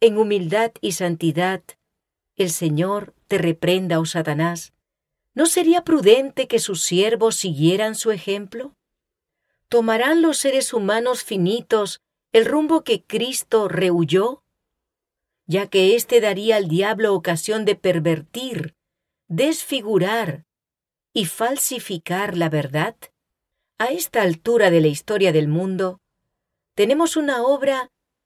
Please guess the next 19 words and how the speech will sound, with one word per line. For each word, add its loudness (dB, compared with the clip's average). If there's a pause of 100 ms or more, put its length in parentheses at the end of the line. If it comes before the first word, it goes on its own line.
(340)
demasiado -2
importante -2
como -2
para -4
comenzar -2
un 2
nuevo 0 (160)
tipo -4
de -2
contienda -2 (640)
al 2
enfrentar 0
el -4
poder -2 (180)
sobrenatural -2
de -2
los -4
agentes -4
satánicos. -10